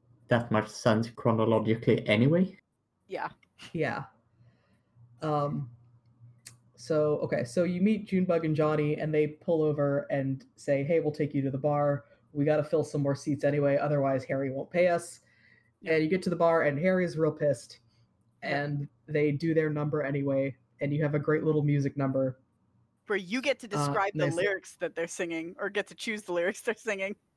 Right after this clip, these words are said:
Speaker 3: Yeah.
Speaker 2: Which is pretty
Speaker 3: Um,
Speaker 2: cool.
Speaker 3: which is super cool. And let's see.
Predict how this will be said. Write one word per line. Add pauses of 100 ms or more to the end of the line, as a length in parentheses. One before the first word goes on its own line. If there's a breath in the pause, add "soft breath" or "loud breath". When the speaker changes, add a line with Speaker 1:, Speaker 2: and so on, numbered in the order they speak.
(240 soft breath)
Speaker 3:
Yeah. (380)
Speaker 2:
Which
is
pretty
Speaker 3:
Um,
Speaker 2:
cool. (440)
Speaker 3:
which
is
super
cool. (800)
And (460 soft breath)
let's
see.